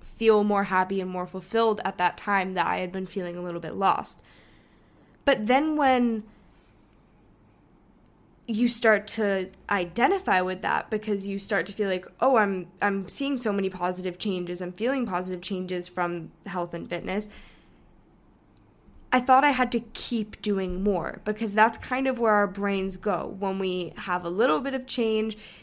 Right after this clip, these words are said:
it feels positive. We think, "Okay, that's step one, and now we have to do step two, three, four, five, six." We think we have to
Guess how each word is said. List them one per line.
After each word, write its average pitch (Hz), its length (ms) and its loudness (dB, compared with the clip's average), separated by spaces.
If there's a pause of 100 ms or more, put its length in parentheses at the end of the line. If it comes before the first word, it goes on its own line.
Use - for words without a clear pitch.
it 220 180 -2
feels 208 240 2
positive. 202 640 -2
We 202 100 0
think, 196 280 -4
"Okay, 202 280 -2
that's 185 260 -2
step 196 320 -4
one, 190 280 0
and 196 80 -4
now 180 140 0
we 196 80 -2
have 196 100 -6
to 185 80 -10
do 196 100 -4
step - 320 -4
two, 220 140 -2
three, 196 160 -2
four, 190 180 -2
five, 185 240 -2
six." - 300 0
We 196 80 -6
think 202 240 -2
we 208 80 -2
have 185 320 -4
to 185 140 -8